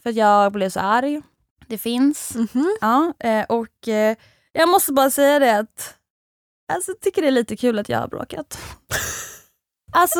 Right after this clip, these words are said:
Speaker 1: jag hissar mig själv för att jag har bråkat.
Speaker 2: Wow.
Speaker 1: Och det är med i T V.
Speaker 2: Vilken jävla bråkstake du är.
Speaker 1: Men alltså, snälla nån,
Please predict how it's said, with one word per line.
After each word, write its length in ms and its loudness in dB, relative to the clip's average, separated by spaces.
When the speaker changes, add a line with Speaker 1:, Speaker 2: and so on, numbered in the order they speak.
Speaker 1:
jag 140 6
hissar 220 0
mig 140 2
själv 240 0
för 140 -6
att 80 -6
jag 80 0
har 180 4
bråkat. 640 -8
Speaker 2:
Wow. 920 0
Speaker 1:
Och 160 2
det 220 0
är 140 0
med 140 -4
i 40 -4
T 160 -6
V. 120 -6
Speaker 2:
Vilken 220 -2
jävla 200 2
bråkstake 760 0
du 180 2
är. 140 4
Speaker 1:
Men 180 4
alltså, 340 0
snälla 260 0
nån, 140 -2